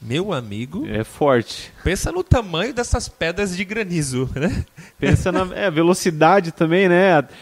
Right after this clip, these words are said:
Speaker 2: Eu fico imaginando, é, que aqui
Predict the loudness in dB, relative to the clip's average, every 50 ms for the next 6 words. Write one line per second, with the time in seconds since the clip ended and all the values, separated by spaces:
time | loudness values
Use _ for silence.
0 | -20 -20 -20 _ -20 -18 -14 -4 -2 -2 -2 -2 -4 -4 -2 0 0 2 2 2
1 | 2 2 2 2 2 0 -2 -4 -6 -10 -16 -20 _ _ _ _ _ -4 -2 -2
2 | -2 -2 -2 0 0 0 0 -2 -6 -4 -4 -4 -4